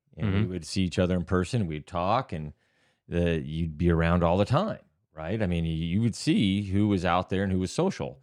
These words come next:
Speaker 2: Mm-hmm.
Speaker 1: Uh, now we're social online a lot more, right? And doing video and, and, and the same culp-, s-, the same, the same people are doing that now, but online, and the ones that aren't are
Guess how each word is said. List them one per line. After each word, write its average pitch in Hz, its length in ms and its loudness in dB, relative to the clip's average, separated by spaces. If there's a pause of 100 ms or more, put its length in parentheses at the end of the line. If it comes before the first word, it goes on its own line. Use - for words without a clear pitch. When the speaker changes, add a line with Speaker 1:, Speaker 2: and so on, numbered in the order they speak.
Speaker 2:
Mm-hmm. 101 220 -4 (120)
Speaker 1:
Uh, 80 220 0
now 87 260 4
we're 85 140 2
social 92 460 -2
online 117 460 0
a 101 60 0
lot 85 220 -2
more, 87 260 -4
right? 87 300 -2
And 92 140 0
doing 87 200 0
video 92 520 2
and, 85 160 -6
and, 80 360 -8
and 80 200 -6
the 78 80 -6
same 101 440 4
culp-, - 440 -4
s-, - 240 -4
the 90 160 0
same, 92 420 -2 (840)
the 90 60 -8
same 117 260 4
people 131 360 4
are 101 60 2
doing 110 280 2
that 95 200 -4
now, 113 400 0
but 92 140 -2
online, 90 580 0
and 87 140 0
the 87 40 2
ones 101 280 2
that 90 100 0
aren't 123 440 2 (100)
are 87 340 -2